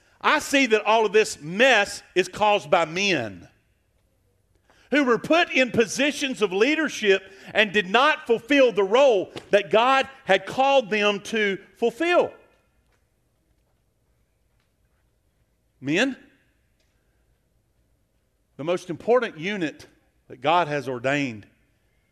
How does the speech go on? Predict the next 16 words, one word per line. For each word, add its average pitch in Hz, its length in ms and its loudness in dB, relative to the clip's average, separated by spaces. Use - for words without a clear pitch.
is 123 140 -14
not 147 240 -2
the 135 60 -20
church, 156 400 -10
it's 113 140 -18
the - 80 -20
family. 98 500 -14
You 131 80 -18
see, 214 160 -2
the 151 80 -4
covenant 254 500 -2
starts 165 420 -2
with 139 160 -8
the 117 80 -18
family. 120 540 -12
Men, 240 400 0